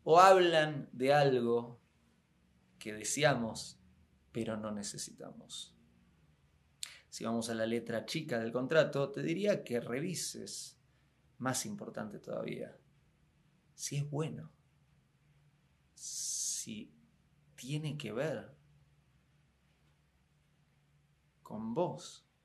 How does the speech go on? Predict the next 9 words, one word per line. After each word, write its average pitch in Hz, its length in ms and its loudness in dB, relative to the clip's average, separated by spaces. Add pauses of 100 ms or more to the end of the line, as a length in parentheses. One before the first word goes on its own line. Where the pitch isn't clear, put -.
(420)
con 120 140 -16
tu - 140 -18
propósito, 131 680 -10
con 104 140 -8
el 104 140 -12
sentido 113 560 -8
de 107 100 -6
tu 113 140 -12
vida. 143 360 -8